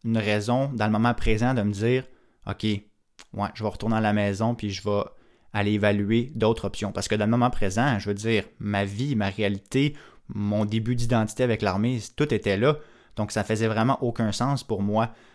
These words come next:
de, d'aller à contresens, d'aller, de, de quitter cette, cette formation-là. Par contre, aujourd'hui, je peux dire que ça a été vraiment la bonne décision parce que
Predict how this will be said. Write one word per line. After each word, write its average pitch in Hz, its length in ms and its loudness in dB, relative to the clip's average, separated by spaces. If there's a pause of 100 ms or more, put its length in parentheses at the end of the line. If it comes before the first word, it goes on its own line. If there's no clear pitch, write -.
(100)
de, 98 380 -2
d'aller 101 320 2
à 98 120 -4
contresens, - 920 -2 (340)
d'aller, 110 600 0
de, 110 180 2
de 98 140 -2
quitter 139 480 -2
cette, - 280 -4
cette 98 160 -10
formation-là. 101 720 0 (600)
Par 110 160 0
contre, 139 280 2
aujourd'hui, 104 440 0
je - 80 -4
peux 104 100 -2
dire 117 300 -2
que 107 100 -2
ça - 180 -6
a 95 40 -2
été 95 180 -6
vraiment 113 320 2
la 107 140 2
bonne 117 240 4
décision 110 560 0
parce - 240 -6
que 107 240 2